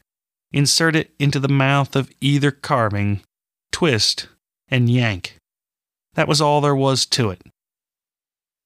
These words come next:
At least that was what Master Edling had said.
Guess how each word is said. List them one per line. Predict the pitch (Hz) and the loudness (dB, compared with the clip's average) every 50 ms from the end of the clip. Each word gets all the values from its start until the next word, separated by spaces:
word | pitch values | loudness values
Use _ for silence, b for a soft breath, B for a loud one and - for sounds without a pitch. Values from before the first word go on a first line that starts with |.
| _ | _
At | 139 120 - | -6 -4 -2
least | 123 135 131 120 - - - | 0 0 0 0 0 -2 -2
that | - 117 113 - | -2 -2 -2 -2
was | 123 117 110 - - | -2 -2 0 -2 -2
what | - - 120 117 - | -2 -2 -4 -4 -2
Master | 117 117 113 104 - - 110 | -2 -2 -2 -4 -4 -2 -2
Edling | 113 117 107 104 104 101 | -2 0 0 0 0 -2
had | 90 82 - | -2 -4 -4
said. | - - 143 123 107 92 90 87 - | -2 0 0 0 0 -2 -4 -8 -12